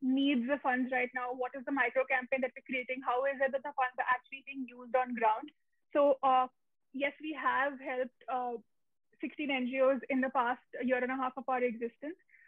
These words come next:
Uh, at present, uh, the auction is raising funds, uh, to be able to conduct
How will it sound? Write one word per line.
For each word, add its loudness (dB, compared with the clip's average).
Uh, 6
at 6
present, -2
uh, -6
the 0
auction -2
is -2
raising 0
funds, 2
uh, 4
to -2
be 0
able 4
to -8
conduct 0